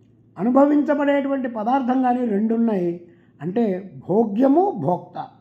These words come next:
ఇవి రెండూ కూడా కెరటాల వంటివి. కెరటాలు సమస్యపోతే ఏది మిగిలిపోతుందో అదే సమత్వం.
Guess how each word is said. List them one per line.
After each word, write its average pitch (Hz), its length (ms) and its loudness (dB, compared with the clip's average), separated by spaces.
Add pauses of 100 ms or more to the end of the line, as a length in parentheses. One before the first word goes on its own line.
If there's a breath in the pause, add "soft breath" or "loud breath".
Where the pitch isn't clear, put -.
(420)
ఇవి 277 180 6
రెండూ 302 300 6
కూడా 302 240 2
కెరటాల 277 440 0
వంటివి. 277 320 0
కెరటాలు 247 400 0
సమస్యపోతే 254 680 -2
ఏది 226 460 2
మిగిలిపోతుందో 220 840 0
అదే 190 280 -4
సమత్వం. - 480 -16